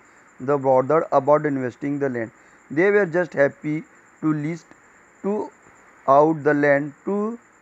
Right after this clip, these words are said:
tenant। The system was extremely oppressive for the cultivators। He had to pay a high rent to the zamindar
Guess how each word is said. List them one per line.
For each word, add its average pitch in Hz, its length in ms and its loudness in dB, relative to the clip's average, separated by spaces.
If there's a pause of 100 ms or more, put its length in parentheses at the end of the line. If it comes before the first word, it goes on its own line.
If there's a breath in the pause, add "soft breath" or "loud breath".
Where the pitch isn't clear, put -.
(240)
tenant। 131 260 0 (500)
The 131 160 -2
system 214 540 0
was 156 320 4 (100)
extremely 160 720 -4
oppressive 127 680 -4 (280)
for 156 160 2
the 208 120 0
cultivators। 131 920 0 (500)
He 202 140 -4
had 170 280 4 (160)
to 180 80 -2 (200)
pay 143 260 -2 (140)
a 123 180 0
high 160 280 2
rent 151 460 0 (400)
to 165 100 0
the 190 100 0
zamindar 135 680 0